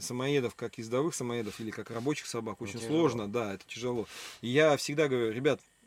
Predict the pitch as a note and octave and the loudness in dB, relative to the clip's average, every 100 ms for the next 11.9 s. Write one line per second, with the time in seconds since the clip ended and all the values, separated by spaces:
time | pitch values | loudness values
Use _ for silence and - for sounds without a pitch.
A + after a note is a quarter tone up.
0 | - - A#2+ B2+ A#2 - - - D3 D#3+ | -12 -4 -2 -2 -4 -8 -16 -10 -6 -2
1 | G#3+ A#3 C#3+ C3+ D3 C#3 A2 G#2 A2+ G2+ | -2 -4 -4 -4 -2 -4 -6 -10 -10 -10
2 | - - E2 B2+ - - C3 - - B2+ | -12 -10 -8 -10 -12 -10 -8 -8 -8 -6
3 | C3 F#2+ F#2 G#2+ A2 D3 C3 A2 - - | -6 -10 -12 -8 -2 -2 -2 -8 -12 -6
4 | A#2+ A2+ A#2+ D3+ - G#2 G#2 G#2 G#2 - | -4 -4 -2 -2 -2 -4 -8 -8 -8 -6
5 | A#2+ C3 A#2+ G2+ G2+ G#2+ A#2+ A#2 G#2 G2+ | -4 -4 -6 -10 -8 -4 -4 -4 -6 -10
6 | - - G2+ - C3 D3+ - F3+ F3 E3 | -6 2 2 6 8 10 10 12 12 12
7 | C3+ C3+ C3 B2+ E3 E3+ D#3+ G3 F3+ D3 | 12 6 6 8 6 6 0 -6 2 4
8 | D3 C3 C3+ C#3 B2 A2+ B2 C3 B2+ A#2+ | 4 6 6 8 6 2 0 2 4 2
9 | A#2+ A2+ A#2+ C3+ C3 C#3 A#2+ A2+ C3 A2+ | 0 0 0 0 2 2 0 -2 -2 -2
10 | A#2 B2 B2 B2 - - A2+ A#2 A#2 C3+ | -4 -2 0 0 -4 -10 -8 -6 -4 2
11 | A3 F3 C#3 - A2+ C3+ A#2+ G#2+ D3+ | 2 2 0 -4 -4 -2 0 2 0